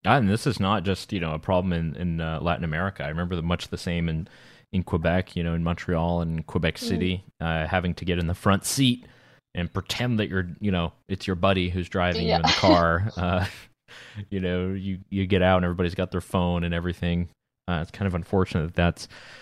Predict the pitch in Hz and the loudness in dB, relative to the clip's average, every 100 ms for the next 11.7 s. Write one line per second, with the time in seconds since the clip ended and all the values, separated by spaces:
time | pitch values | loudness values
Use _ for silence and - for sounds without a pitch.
0 | - - - - - - - 165 151 127 | -20 -20 -20 -20 -20 0 4 4 4 2
1 | - 104 92 95 - 90 - _ 98 92 | 4 6 6 4 2 0 -2 _ 2 4
2 | 92 95 92 95 - 113 98 101 92 90 | 4 4 4 4 2 0 2 2 2 2
3 | 87 90 92 92 95 151 180 143 127 127 | 0 2 4 4 6 6 8 6 6 6
4 | 139 151 - - _ - 92 90 85 90 | 4 2 -4 -10 _ -4 0 0 0 2
5 | 87 90 82 92 92 87 - 87 78 82 | 2 2 0 -4 -2 -6 -4 -4 -2 0
6 | 82 80 78 87 - 78 - 101 90 85 | 0 0 0 -2 -4 -8 -6 -4 -2 -4
7 | - 87 85 98 110 98 76 76 - - | -4 -2 2 2 2 0 0 -4 -4 -8
8 | - 202 190 175 170 - - - 80 76 | -4 0 2 2 0 -6 -12 -8 -6 -4
9 | 76 73 85 80 80 80 78 - 110 - | -4 -4 -4 -4 -4 -2 -2 -2 -4 -4
10 | 85 87 85 87 82 - 85 - 85 80 | -4 -2 -2 -2 -4 -2 -2 0 -2 -2
11 | - 110 98 - 87 80 | 0 2 0 -2 -4 -4